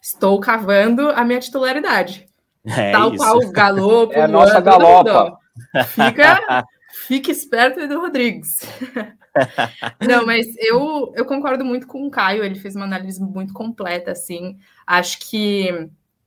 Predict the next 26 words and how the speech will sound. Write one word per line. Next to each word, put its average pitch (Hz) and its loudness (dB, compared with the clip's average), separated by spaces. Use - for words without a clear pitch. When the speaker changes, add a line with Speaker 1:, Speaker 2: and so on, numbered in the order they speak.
Speaker 1:
o - -20
Rogério 185 -6
Ceni 208 -6
foi 208 -8
muito 202 -6
bem 202 -4
ontem 185 -8
pra 175 -6
armar 180 -6
a 175 -6
equipe - -16
do - -20
São 160 -18
Paulo. 170 -6
É, 160 -6
o - -14
São 226 -6
Paulo 240 0
fez 262 0
o 269 -8
que - -18
se - -16
espera 214 -6
contra 208 -10
um 196 -8
time 202 -6